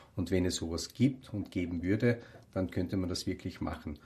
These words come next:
Das Problem ist, dass es sowas in Äthiopien nicht gibt, damit ist es staatliches Land und es ist de facto freies Land für alles, ja. Und ich glaub, da müsste man schon, und das hat auch der C E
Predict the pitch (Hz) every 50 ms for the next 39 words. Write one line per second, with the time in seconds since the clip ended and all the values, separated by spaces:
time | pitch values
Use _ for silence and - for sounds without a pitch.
0 | - - - - - - - 95 82 80 85 90 101 98 - 113 117 110 - -
1 | 101 87 92 90 - 98 92 95 95 - 92 87 87 - - 87 87 85 - 90
2 | 87 80 78 - - - 117 135 - - 104 95 95 - - - 82 78 78 -
3 | - - 80 82 - - 120 110 113 117 - - 101 95 110 127 127 - - -
4 | - - - - - 107 95 95 90 104 98 - - 92 - - 85 87 - -
5 | - 117 107 - - - - 95 87 85 98 107 - - 90 85 90 101 - -
6 | - 120 107 - 87 80 78 71 - - 82 87 92 - - - - - - -
7 | - - - 127 - - 90 - - - 95 92 95 95 - - 98 90 87 -
8 | - 82 101 107 87 - - - - - 87 80 85 80 - - 90 - - 80
9 | 78